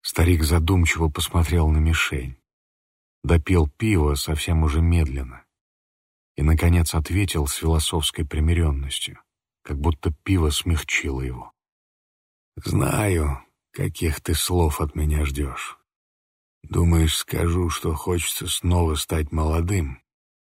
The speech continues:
Спроси людей. Большинство тебе скажут, что хотели бы стать молодыми. В молодости здоровье, сила — всё при тебе. Кто дожил до моих лет, тому всегда не здоровится.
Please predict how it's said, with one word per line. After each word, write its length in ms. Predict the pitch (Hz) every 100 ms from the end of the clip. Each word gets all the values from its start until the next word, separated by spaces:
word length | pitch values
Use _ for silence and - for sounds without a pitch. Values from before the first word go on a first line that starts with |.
| _ _ _ _ -
Спроси 680 | - - 151 117 - 131
людей. 680 | 117 98 90 101 98 71 67 _ _ _ _ _ _ -
Большинство 680 | - 82 82 101 90 - 110
тебе 280 | 92 80 80
скажут, 480 | - - 104 82 76
что 240 | - 82
хотели 440 | 73 85 - 82 76
бы 140 | 71
стать 320 | - 78 71
молодыми. 680 | 76 76 78 73 69 64 - _ _ _ _ _ _ _ _ _ _ _
В 100 | -
молодости 760 | - 78 85 98 85 78 - 82
здоровье, 840 | 73 71 85 95 104 92 82 73
сила — 520 | 71 - 104 104 80 71
всё 300 | - 110 87
при 180 | - -
тебе. 480 | - 71 71 69 - _ _ _ _ _ _ _ _
Кто 200 | - -
дожил 460 | 113 110 101 98
до 100 | 92
моих 400 | 101 98 98 -
лет, 300 | 107 110 87
тому 280 | - 87 92
всегда 440 | 87 - 104 104
не 160 | 90 80
здоровится. 880 | 76 76 80 76 67 73 - -